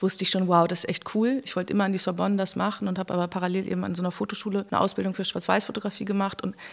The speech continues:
kam aber jeden Tag auf dem Weg zur Fotoschule an so einem Plakat vorbei, wo, ich glaub, von der Lecoq-Schule war das damals, so ein Plakat mit Theater und irgendwie habe ich da schon immer gedacht, scheiße, eigentlich ist vielleicht doch eher sowas, so die Richtung und dann lag mir aber das Akademische auch und irgendwie hatte ich Lust,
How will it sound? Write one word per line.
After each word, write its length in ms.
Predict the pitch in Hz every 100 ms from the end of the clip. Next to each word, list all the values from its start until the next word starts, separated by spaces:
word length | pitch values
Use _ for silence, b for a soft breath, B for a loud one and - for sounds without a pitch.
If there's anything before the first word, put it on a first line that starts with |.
| B -
kam 320 | - 196 220
aber 100 | 190
jeden 300 | 175 196 202
Tag 320 | 190 190 - -
auf 100 | 175
dem 160 | 185
Weg 220 | 180 190 -
zur 80 |
Fotoschule 500 | 180 208 - - 202
an 80 | 170
so 60 | 185
einem 80 | 180
Plakat 480 | 175 - 180 202
vorbei, 340 | - 170 165 165
wo, 240 | 170 170 - -
ich 100 | 175
glaub, 140 | - 160
von 80 | 165
der 80 |
Lecoq-Schule 640 | 165 - 180 - 175 160 151
war 100 | 147
das 160 | 151
damals, 380 | - 151 151 151
so 80 | 160
ein 100 | 156 B B B B
Plakat 560 | 165 160 165 165 170 -
mit 140 | 165
Theater 340 | 180 160 170
und 80 | 170
irgendwie 260 | - 196 190
habe 80 | 180
ich 60 | 175
da 180 | 175
schon 100 | 170 185
immer 100 | 165
gedacht, 220 | 165 -
scheiße, 460 | 151 156 - -
eigentlich 640 | 160 165 175 170 175 175 - b b b b b _ -
ist 160 | 233
vielleicht 320 | - 196 165 175
doch 140 | 170
eher 200 | 175 165
sowas, 480 | 160 190 226 226 -
so 140 | 208
die 320 | 185 190 190 196
Richtung 460 | 214 202 208 202
und 180 | 190 170
dann 600 | 180 185 190 190 202 - b b
lag 380 | 165 170 156 202
mir 100 | 233
aber 100 | 226
das 160 | 220 -
Akademische 580 | - 202 214 220 - -
auch 140 | 208
und 120 | 196
irgendwie 280 | - 208 202
hatte 180 | 196 -
ich 140 | -
Lust, 640 | 185 185 220 - - -